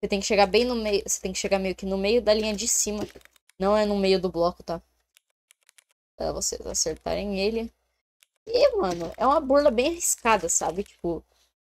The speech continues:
ao invés de você fazer um N D K pra um bait,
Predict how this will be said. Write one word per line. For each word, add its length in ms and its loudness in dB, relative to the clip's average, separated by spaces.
ao 60 -2
invés 200 2
de 60 -4
você 200 0
fazer 200 -4
um 80 -4
N 120 -4
D 120 2
K 240 2
pra 520 2
um 160 -12
bait, 560 2